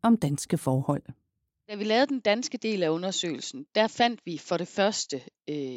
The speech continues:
Speaker 2: ikke særlig mange tekster. Vi fandt otteogtres tekster i alt, der levede op til de kriterier, vi nu havde stillet.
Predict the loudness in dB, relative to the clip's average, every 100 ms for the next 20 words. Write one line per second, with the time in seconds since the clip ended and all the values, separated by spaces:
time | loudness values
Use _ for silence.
0 | -4 -2 -2 0 0 0 -2 -4 -6 -6
1 | -8 -14 -18 _ _ _ _ -20 -20 _
2 | -12 -4 2 2 0 0 0 0 -2 -4
3 | -4 -6 -6 -6 -4 -6 -8 _ -4 0
4 | 0 2 2 2 _ -6 -4 -6 -10 -8
5 | -8 -2 0 0 -2 -6 -6 -6 -6 -6
6 | -6 -6 -8